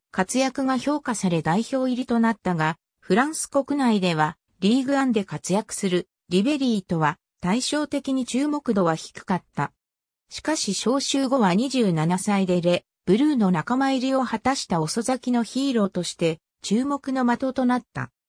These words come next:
ルアーブルエーシー出身で、その後エスシー、バスティアに移籍した。ここで右サイドバックとして頭角を現し、二千五年にイングランド、ウィガンアスレティックに移籍。ここで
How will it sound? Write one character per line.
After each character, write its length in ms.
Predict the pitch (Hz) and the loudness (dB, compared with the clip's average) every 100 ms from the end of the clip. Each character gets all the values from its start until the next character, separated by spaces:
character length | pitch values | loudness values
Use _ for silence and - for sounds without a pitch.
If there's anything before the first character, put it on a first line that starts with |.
| _ _ _ | _ _ _
ル 180 | 190 220 | 2 4
ア 180 | 277 277 | 4 2
ー 20 | |
ブ 140 | 277 | 0
ル 100 | 269 | 2
エ 100 | 262 | 2
ー 40 | 285 | 0
シ 240 | - 285 | -2 -2
ー 20 | |
出 400 | 285 254 - - | -2 -4 -4 0
身 100 | 202 | 2
で、 220 | 156 151 - _ - | 2 0 -4 _ -10
そ 160 | - | 0
の 140 | 196 254 | 2 4
後 160 | 285 | 4
エ 120 | 277 254 | 2 0
ス 160 | 269 | -4
シ 160 | 247 233 | -2 0
ー、 360 | 185 - _ - | -2 -4 _ -2
バ 140 | 185 | 0
ス 100 | 190 | 0
テ 120 | - | -2
ィ 120 | 320 285 | 0 2
ア 60 | |
に 140 | 208 160 | 2 0
移 40 | |
籍 260 | 196 208 196 | -2 -4 -4
し 140 | - | -4
た。 220 | 156 139 _ _ _ _ _ _ - | -6 -6 _ _ _ _ _ _ -6
こ 120 | 208 | -4
こ 180 | - 277 | 0 0
で 200 | 254 - _ | 0 -2 _
右 240 | - 208 254 | -2 0 0
サ 180 | 254 285 | 0 0
イ 100 | 285 | 0
ド 100 | 285 | 0
バ 140 | 262 | -2
ッ 40 | - | -8
ク 120 | - | -8
と 140 | 208 | -4
し 120 | 196 - | -4 -2
て 220 | 165 - _ - | -4 -4 _ -4
頭 220 | 170 254 | -2 0
角 320 | 277 254 233 | -2 0 2
を 80 | 220 | 2
現 300 | 202 190 190 | 2 2 0
し、 180 | 170 - _ - | -2 -4 _ -2
二 120 | 175 | 0
千 300 | - 302 294 | 2 -2 0
五 100 | 240 | 0
年 260 | 220 240 220 | 2 2 2
に 160 | 226 | 2
イ 60 | 247 | 2
ン 80 | 302 | 2
グ 120 | 240 | 2
ラ 140 | 175 | 2
ン 80 | 170 | 2
ド、 200 | 151 139 _ _ | 0 -2 _ _
ウ 40 | - | -4
ィ 80 | 285 | 0
ガ 120 | 277 | 2
ン 100 | 196 | 4
ア 140 | 151 | 2
ス 160 | 160 233 | 0 0
レ 120 | 269 | -2
テ 120 | - | -2
ィ 60 | 285 | -6
ッ 40 | _ | _
ク 100 | 202 | 0
に 160 | 180 | 2
移 60 | 156 | 0
籍。 400 | - 180 190 170 _ _ | -2 -2 -2 -4 _ _
こ 120 | - | -4
こ 160 | 202 240 | 0 2
で 220 | 208 208 | 2 -2